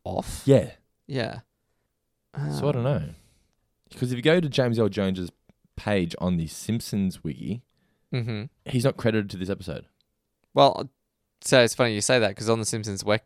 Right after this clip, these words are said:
Speaker 1: wiki it also says best known for his roles, blah, blah, blah. He n-, and narrated the season nine episode Dust Bus.
Speaker 2: Oh, but I went to episodes and it wasn't listed in there.
Speaker 1: Yeah, so it's like some bits of it say yes, some bits say no.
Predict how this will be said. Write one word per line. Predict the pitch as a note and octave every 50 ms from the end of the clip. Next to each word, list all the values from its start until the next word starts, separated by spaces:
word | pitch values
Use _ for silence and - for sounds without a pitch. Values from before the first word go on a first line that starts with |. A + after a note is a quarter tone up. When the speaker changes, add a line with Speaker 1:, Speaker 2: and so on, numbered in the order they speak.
| _ -
Speaker 1:
wiki | A2 B2 B2+ - A#2+ G#2
it | - G#2+
also | A2 G#2+ - A2+
says | G#2 - G#2 F#2 F2 -
best | - G#2+ G2+ -
known | A2 G#2 G2 F#2+ F#2+
for | - - G2
his | F#2+ F2+
roles, | G2 G2 F#2 F#2 F2+ -
blah, | - F2+
blah, | F2+ F2+
blah. | F#2+ A#2 A#2 A2+ A2 - -
He | A#2+ A#2 A#2
n-, | A2 G#2 G2+ -
and | - A2+ A#2 A#2+ A#2
narrated | G#2+ G2 G#2 F#2+ G2 G2+ F#2+ G2
the | G2+
season | F#2+ - G#2 G2 F#2+ G2 F#2+
nine | F#2+ F#2 F#2+
episode | F#2 - - G2+ G2 -
Dust | - F#2+ - -
Bus. | - - - - - - _ _ _ _ _ _ _ _ _ _ _ _ _ _ _ _ - A3
Speaker 2:
Oh, | A#3
but | E3 F3
I | G#3
went | B3+ G#3+ -
to | - C3+
episodes | E3 - A3 - - F2+ F2 E2+
and | G2+
it | G2 -
wasn't | A2+ A#2+ A#2 A#2 F2
listed | A#2+ E3 - - F3+ E3
in | B2
there. | F#2+ C#3+ C3+ A#2+ F#2
Speaker 1:
Yeah, | G2
so | - - A#2+ A#2
it's | A2+ G#2 - - -
like | B2 A2+ G2+ - -
some | - - - C3 B2+ C3 C3 C3 B2+ A#2+ -
bits | - A#2 - -
of | A2+ G#2+
it | A2+ -
say | - - G2 G2+
yes, | G2+ G2+ G2+ G2+ -
some | - - G#2 G#2
bits | F#2 G2 F#2+ -
say | - - G2 G2
no. | F#2+ F2+ E2+